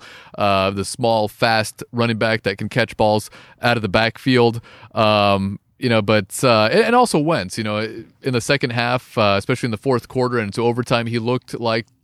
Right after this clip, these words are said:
you know, two thousand and seventeen Wentz. You know, he didn't look anxious in the pocket. He looked nervous. He ran out of the pocket to make,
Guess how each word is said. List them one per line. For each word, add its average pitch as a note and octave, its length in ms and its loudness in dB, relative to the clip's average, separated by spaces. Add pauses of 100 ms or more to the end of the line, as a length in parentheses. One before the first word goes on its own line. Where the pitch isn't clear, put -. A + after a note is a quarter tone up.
(160)
you C#3 100 -6
know, G#2 140 0
two C3 240 -4
thousand A#2 400 0
and F#2+ 100 -10
seventeen A#2+ 560 -4
Wentz. - 380 -12 (360)
You A2+ 80 -4
know, G#2+ 80 2
he A2 80 0
didn't C3 180 0
look C3+ 180 -4
anxious A#2+ 360 -4
in A#2+ 80 -6
the A2+ 60 -4
pocket. A#2+ 240 0
He A#2+ 40 -6
looked B2 240 -6
nervous. A2+ 380 0
He - 80 -6
ran A#2 260 0
out B2 200 -2
of - 40 -4
the A#2+ 60 -4
pocket A#2 400 0
to - 80 -12
make, A2 220 -4